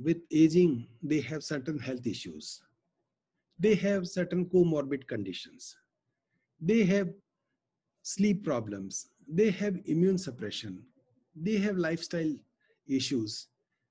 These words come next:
They have to, at times, travel to crowded places. They have to travel to certain religious places.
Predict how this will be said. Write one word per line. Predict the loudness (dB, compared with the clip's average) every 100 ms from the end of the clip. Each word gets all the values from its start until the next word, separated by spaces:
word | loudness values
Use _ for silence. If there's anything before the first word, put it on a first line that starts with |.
| _ _ _
They | -2 2
have | 2 0 -2
to, | -4 -6 -6
at | -6 -2
times, | 0 0 -2
travel | -2 -2 -2
to | -4
crowded | -2 -2 -2 -4 -6
places. | -6 -6 -10 -12 -12 -16 _ _ _ _ _ _ -6
They | 0 2
have | 2 -2 -4 -8 _ _ _
to | -8 -8 -10 -18 -20 -6
travel | -2 0 0 -2 -6 _ _ _ _ _ _
to | 0
certain | 2 0 2 4
religious | 6 6 6 4 2
places. | 0 -2 -2 -8 -12 -14